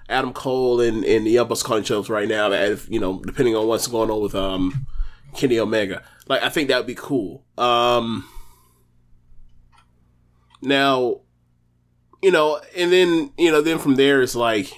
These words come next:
anything else after that is like, fine, like, do a Rambo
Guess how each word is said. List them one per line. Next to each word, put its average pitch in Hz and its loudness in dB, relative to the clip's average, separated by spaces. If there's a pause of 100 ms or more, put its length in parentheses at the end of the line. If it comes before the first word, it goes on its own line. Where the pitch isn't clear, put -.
(120)
anything 139 2
else 117 0
after 101 -2
that 104 -2
is 95 -4
like, 92 -6
fine, 90 -6
like, 85 -8
do 127 2
a 123 6
Rambo 104 -2